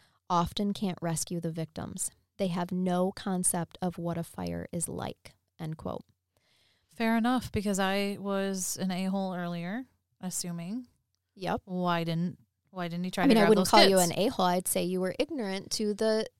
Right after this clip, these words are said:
Speaker 1: situation. I'm, I bet we've got firefighter listeners that can confirm for us that the general public have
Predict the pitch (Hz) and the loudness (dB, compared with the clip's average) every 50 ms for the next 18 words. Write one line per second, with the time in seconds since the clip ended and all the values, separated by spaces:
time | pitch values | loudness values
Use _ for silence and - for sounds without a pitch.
0 | _ _ _ - - 349 - - 466 508 - 277 - - 190 190 190 202 202 196 | _ _ _ -2 -2 0 2 2 2 2 0 -2 -4 -4 -2 0 0 0 -2 -4
1 | - - 185 233 254 240 226 226 - 208 202 - - 196 185 - - 190 180 185 | -6 -6 -6 -2 0 0 0 0 0 0 -2 0 -2 -6 -6 -4 -4 -2 -2 -2
2 | 185 180 - 190 185 180 180 180 175 175 175 - 185 175 170 175 170 - 180 - | -2 -2 -4 -4 -4 -4 -4 -4 -4 -4 -4 -2 -2 -4 -4 -6 -6 -6 -8 -10
3 | - - 175 170 - 180 170 - - 180 175 175 175 - - 180 - - 160 - | -6 -6 -6 -6 -4 -6 -8 -8 -6 -6 -6 -6 -6 -6 -6 -6 -4 -4 -4 -4
4 | 170 - - - - _ _ _ 190 196 185 170 - - 185 175 165 - - 175 | -2 -4 -4 -4 -6 _ _ _ -6 -4 -4 -4 -4 -4 -4 -4 -2 -2 -4 -4
5 | 170 175 180 180 180 185 185 - _ _ - - 185 175 185 185 185 - - - | -2 -4 -4 -4 -4 -4 -6 -8 _ _ -6 -6 -4 -2 -2 -4 -4 -4 -10 -8
6 | - 196 175 170 170 | -4 -2 -2 -2 -4